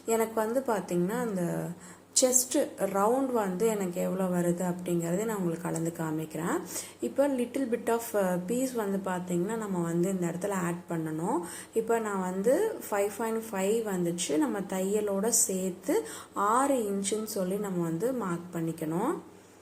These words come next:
கரெக்டா? இந்த சைட்லேயுமே வந்து பாத்தீங்கன்னா நீங்க மார்க் பண்ணுங்க.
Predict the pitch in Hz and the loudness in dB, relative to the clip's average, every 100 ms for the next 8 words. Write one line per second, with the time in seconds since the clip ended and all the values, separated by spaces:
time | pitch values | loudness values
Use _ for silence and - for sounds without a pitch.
0 | - - - - - - - - - - | -20 -20 -20 -20 -20 -20 -20 -20 -20 -20
1 | - - - - - 185 175 180 180 269 | -18 -18 -20 -12 -4 -2 -2 -4 -2 0
2 | 392 - - - - - - - - - | -2 -8 -20 -18 -18 -16 -18 -20 -20 -14
3 | - 208 196 208 208 240 247 240 254 226 | -4 0 2 4 4 6 6 6 4 2
4 | 196 196 185 185 214 202 180 165 170 - | 2 0 0 0 -2 2 2 2 0 -4
5 | 165 156 156 175 302 | -4 -2 -2 0 0